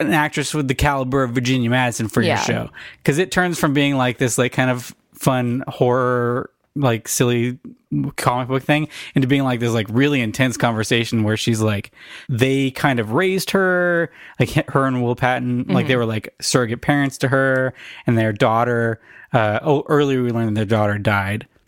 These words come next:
Speaker 1: in the, when they're at the town
Speaker 2: The town
Speaker 1: meeting.
Speaker 2: hall, yeah.
Speaker 1: And then we learned, like, they were best friends, uh,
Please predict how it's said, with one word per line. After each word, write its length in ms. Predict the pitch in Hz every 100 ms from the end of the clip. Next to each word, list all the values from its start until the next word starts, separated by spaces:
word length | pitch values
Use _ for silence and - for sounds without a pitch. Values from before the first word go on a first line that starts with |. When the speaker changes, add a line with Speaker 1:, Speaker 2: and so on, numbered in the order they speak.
| -
Speaker 1:
in 200 | 123 107
the, 240 | 104 -
when 180 | 139 110
they're 140 | 107 107
at 100 | -
the 60 | 104
town 160 | 113
Speaker 2:
The 100 | 175
town 140 | 104 -
Speaker 1:
meeting. 140 | 117
Speaker 2:
hall, 160 | - 151
yeah. 160 | 139 147 _ _ -
Speaker 1:
And 140 | 127
then 80 | 117
we 80 | 113
learned, 180 | 107 104
like, 160 | 104 -
they 160 | 117 110
were 140 | 104
best 360 | 101 110 101 -
friends, 540 | 117 107 117 131 - - - -
uh, 380 | 123 101 107 -